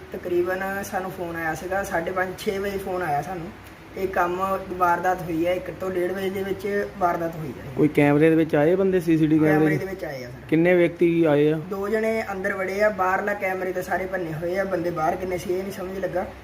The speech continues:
Speaker 1: ਪਰ ਬਾਹਰਲੀ ਸਾਈਡ ਦੇ ਅੰਦਰ ਦੋ ਹੀ ਬੰਦੇ ਵੜਦੇ ਆ।
Speaker 2: ਤੇ ਕਿੰਨੇ ਵਿਅਕਤੀ ਸੀਗੇ, ਕੁਛ ਪਤਾ?
Speaker 1: ਬੰਦੇ ਦੋ ਹੀ,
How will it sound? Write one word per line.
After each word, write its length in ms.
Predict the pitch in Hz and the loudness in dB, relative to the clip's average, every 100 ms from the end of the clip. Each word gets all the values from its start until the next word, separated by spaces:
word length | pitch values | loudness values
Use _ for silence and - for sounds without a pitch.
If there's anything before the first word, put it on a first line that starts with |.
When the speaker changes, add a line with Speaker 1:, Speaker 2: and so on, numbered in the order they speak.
| - - - - | -20 -20 -12 -4
Speaker 1:
ਪਰ 120 | 180 | -2
ਬਾਹਰਲੀ 420 | 170 170 180 196 | 2 2 2 -2
ਸਾਈਡ 280 | - 185 180 | 0 2 2
ਦੇ 220 | 180 180 - | 0 -2 -2
ਅੰਦਰ 220 | 196 196 | -2 -2
ਦੋ 260 | 196 190 190 | -4 -2 2
ਹੀ 120 | 190 | 2
ਬੰਦੇ 240 | 202 196 185 | 0 -2 -2
ਵੜਦੇ 380 | 165 127 127 | -2 -4 -8
ਆ। 100 | 107 - - - - - - - | -10 -14 -18 -20 -20 -20 -20 -6
Speaker 2:
ਤੇ 100 | 143 135 | -4 -2
ਕਿੰਨੇ 320 | - 165 180 180 | 2 4 6 4
ਵਿਅਕਤੀ 380 | 175 170 170 | 4 2 2
ਸੀਗੇ, 200 | 156 151 | 4 4
ਕੁਛ 140 | 151 147 | 2 0
ਪਤਾ? 260 | - 147 147 127 - | -2 -2 -4 -8 -10
Speaker 1:
ਬੰਦੇ 380 | 202 208 214 220 | -6 0 2 2
ਦੋ 280 | 202 202 208 | 2 2 2
ਹੀ, 200 | 226 | 2